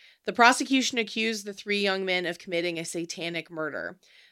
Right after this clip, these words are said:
The prosecution called Dale W. Griffiths, a graduate of the unaccredited Columbia Pacific University, as an expert in the occult to testify that the murders were a satanic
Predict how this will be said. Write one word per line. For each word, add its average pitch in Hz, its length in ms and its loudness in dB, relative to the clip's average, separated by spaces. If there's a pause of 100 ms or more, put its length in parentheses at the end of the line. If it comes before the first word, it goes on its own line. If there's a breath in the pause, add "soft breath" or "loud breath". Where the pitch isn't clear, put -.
The 202 60 -12
prosecution 220 680 2
called 190 300 0
Dale 190 280 4
W. 185 380 -2
Griffiths, 190 640 0
a - 80 -6
graduate 185 560 2
of 175 160 -6
the 165 320 -6
unaccredited 185 960 0 (420)
Columbia 180 460 -2
Pacific 185 480 -6
University, 160 1000 -6
as 175 200 -2
an 180 160 -6
expert 202 480 -2
in 175 140 -6
the 156 120 -4
occult 160 440 -2
to 170 100 -8
testify 160 800 0 (360 soft breath)
that 180 180 2
the 196 80 0
murders 190 640 0
were 160 500 4
a 160 120 -4
satanic 151 800 -6